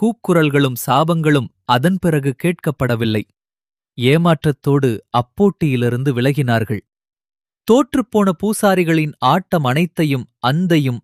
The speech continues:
அன்று முழுவதும் மக்கள் கண்டார்கள். தங்கள் நோக்கத்தை நிறைவேற்ற சூரியனின் சுடர்களை பிடிக்கப் போகிறவர்கள் போல பலிபீடத்தை சுற்றி காட்டுத்தனமாக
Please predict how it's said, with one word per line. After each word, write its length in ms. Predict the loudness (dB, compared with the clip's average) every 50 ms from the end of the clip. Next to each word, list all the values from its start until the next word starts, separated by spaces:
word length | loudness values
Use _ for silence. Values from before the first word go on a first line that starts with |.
| _
அன்று 420 | -4 -2 -2 0 0 0 0 0 0
முழுவதும் 540 | 0 0 0 0 -2 -2 -4 -6 -6 -10 _
மக்கள் 440 | -4 -2 -2 -2 -2 -4 -4 -4 -2
கண்டார்கள். 640 | -4 -6 -6 -4 -2 0 0 0 0 -2 -6 -6 -8 _ _ _ _ _ _ _ _ _ _ _ _ _
தங்கள் 380 | 0 0 2 4 4 4 4 4
நோக்கத்தை 580 | 4 2 2 2 _ -2 -2 0 0 0 2
நிறைவேற்ற 840 | 2 2 4 4 4 2 2 2 0 -2 -2 -2 0 0 0 -2 -6 -12 _
சூரியனின் 720 | _ -12 -4 -2 2 2 4 4 4 2 2 2 0 -2 -2
சுடர்களை 540 | -2 0 2 2 2 2 2 2 2 2 0 0
பிடிக்கப் 400 | -2 -2 -2 -2 -2 -4 -4 -2
போகிறவர்கள் 640 | 0 -2 0 2 0 0 2 2 2 2 0 0 0
போல 440 | 0 2 2 2 2 0 -2 -6 _ _ _ _ _ _ _ -2 2
பலிபீடத்தை 720 | 2 4 4 4 4 4 4 2 2 0 0 0 0 0
சுற்றி 540 | 0 -2 -6 -8 -8 _ -4 -4 -4 -4 -8 _ _ _ -4 0
காட்டுத்தனமாக 880 | 0 0 0 -2 -4 -6 -4 -2 -2 -2 0 2 2 0 2 0 0